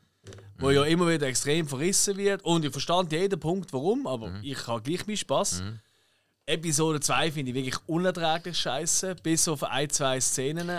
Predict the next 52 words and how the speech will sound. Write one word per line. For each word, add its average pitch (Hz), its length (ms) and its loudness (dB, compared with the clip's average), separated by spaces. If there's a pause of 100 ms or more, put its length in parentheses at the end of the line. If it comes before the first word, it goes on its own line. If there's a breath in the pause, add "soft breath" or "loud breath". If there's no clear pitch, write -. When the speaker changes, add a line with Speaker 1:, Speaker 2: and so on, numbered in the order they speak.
(140)
Speaker 1:
aber 117 360 -8 (100)
Speaker 2:
Bei 139 80 0
Speaker 1:
so 143 160 2
Speaker 2:
Episode, 127 460 6
Speaker 1:
scheiße, - 320 -2
Speaker 2:
bei - 20 -6
Speaker 1:
scheiße, 113 120 0
Speaker 2:
Episode 113 600 0
Speaker 1:
scheiße. - 120 -8
Speaker 2:
zwei, 107 520 -2
finde 127 340 -2
ich, 87 80 -2
ist - 180 0
die - 100 -10
grosse 104 420 0
Stärke 101 500 0 (800)
die - 80 -2
eine 95 220 4
oder 90 160 -2
andere 87 340 0
Welt, - 460 -8 (260)
wie 87 60 -20
sie 85 80 -20
dargestellt 82 420 -2
wird. 120 80 -2
Speaker 1:
Ja, 131 200 2
aber 131 120 4
Speaker 2:
Coruscant 139 340 6
Speaker 1:
das 135 120 0
ist 131 120 4
Speaker 2:
ist 127 60 0
Speaker 1:
ja 127 100 6
Speaker 2:
recht 98 160 -2
Speaker 1:
schon 143 100 0
Speaker 2:
cool 135 180 4
und - 240 -6
Kamino 131 420 6
Speaker 1:
Ja, 131 40 4
Speaker 2:
ist 117 100 0
auch 120 80 2
sehr, 123 320 0
sehr 127 100 0
Speaker 1:
Kamino, 127 120 0
Speaker 2:
cool 131 80 -2
gemacht. 117 280 0
Speaker 1:
voll. 113 80 -8 (400 loud breath)
Speaker 2:
Und 120 240 6
dann 113 100 4
halt 107 240 2
ein, 104 320 2
zwei, 101 380 8
ähm, 92 760 -2